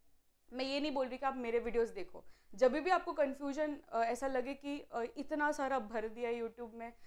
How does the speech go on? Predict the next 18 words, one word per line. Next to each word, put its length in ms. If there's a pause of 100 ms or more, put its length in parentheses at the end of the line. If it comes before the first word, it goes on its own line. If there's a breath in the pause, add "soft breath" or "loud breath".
(140)
सब 140
बोल 180
रहे 100
कि 180 (280 loud breath)
एनएमसी 380
का 100
नया 340
अपडेट 460
आया, 380
नया 260
सिलेबस 540
चेंज 320
हुआ, 260
एनसीईआरटी 560
बुक्स 380
चेंज 300
हो 120
गई, 200